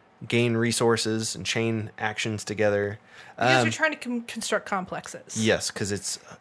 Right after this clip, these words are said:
Speaker 1: a, a, that's why it's called Complex
Speaker 2: Yes.
Speaker 1: City.
Speaker 2: So you wanna place tiles in a way that will get you the complex minis that you need.
Speaker 1: Yes.
Speaker 2: Um, and action tokens, because you need action tokens to do things.
Speaker 1: Now, this kind of reminds me of a game we played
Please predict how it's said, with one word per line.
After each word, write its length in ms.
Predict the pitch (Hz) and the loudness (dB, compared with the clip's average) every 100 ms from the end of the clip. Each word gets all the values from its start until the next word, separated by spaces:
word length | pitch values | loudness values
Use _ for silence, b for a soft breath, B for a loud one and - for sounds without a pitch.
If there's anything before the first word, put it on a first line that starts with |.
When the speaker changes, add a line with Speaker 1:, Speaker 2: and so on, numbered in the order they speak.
| _ - | _ -12
Speaker 1:
a, 60 | |
a, 40 | 110 - | -12 -12
that's 200 | 107 - | -14 -8
why 100 | 104 | -6
it's 120 | 101 | -6
called 260 | - 120 120 | -4 -6 -4
Complex 560 | - 113 117 - 107 | -4 -2 -2 -2 -4
Speaker 2:
Yes. 60 | - | -4
Speaker 1:
City. 380 | - - - 175 | -6 -6 0 4
Speaker 2:
So 120 | 240 | 6
you 180 | 240 254 | 4 4
wanna 200 | 247 247 | 2 2
place 280 | 240 233 220 | 2 0 0
tiles 400 | - 240 226 233 | 2 4 4 0
in 100 | 214 | -6
a 60 | |
way 640 | 208 262 254 233 233 233 233 B B B | -2 4 6 8 6 2 -2 B B B
that 120 | 220 208 | 0 0
will 100 | 226 | 0
get 200 | 226 233 | 0 0
you 300 | 226 226 220 | -2 -2 -2
the 260 | 226 220 220 | -4 -4 -4
complex 560 | 220 202 196 208 196 214 | -4 -6 -2 -2 -4 -4
minis 380 | 202 220 240 | -6 -6 -6
that 140 | 285 269 | -8 -8
you 100 | 302 | -8
need. 300 | 311 330 - - | -8 -10 -14 -2
Speaker 1:
Yes. 260 | 92 - | 0 2
Speaker 2:
Um, 220 | 220 208 202 | 2 0 -2
and 140 | 214 | -4
action 360 | 240 220 - 196 | -2 -2 -2 -4
tokens, 360 | 190 190 190 202 | -6 -10 -12 -8
because 240 | 226 214 | -6 -6
you 80 | 214 | -8
need 60 | |
action 280 | 214 220 226 | -8 -8 -8
tokens 340 | 208 196 202 190 | -6 -6 -6 -8
to 100 | 196 | -8
do 180 | 190 170 | -8 -10
things. 520 | - - - - B B | -12 -18 -16 -16 B B
Speaker 1:
Now, 120 | 127 | 2
this 240 | 131 170 - | 6 4 4
kind 360 | - 143 156 | 4 6 6
of 120 | 190 | 6
reminds 340 | 147 110 101 95 | 6 4 2 0
me 240 | 101 117 - | 0 0 0
of 200 | 101 98 | 0 0
a 40 | |
game 260 | 95 90 90 | 0 0 0
we 80 | 92 | -2
played 480 | - 92 90 92 | 0 0 0 -4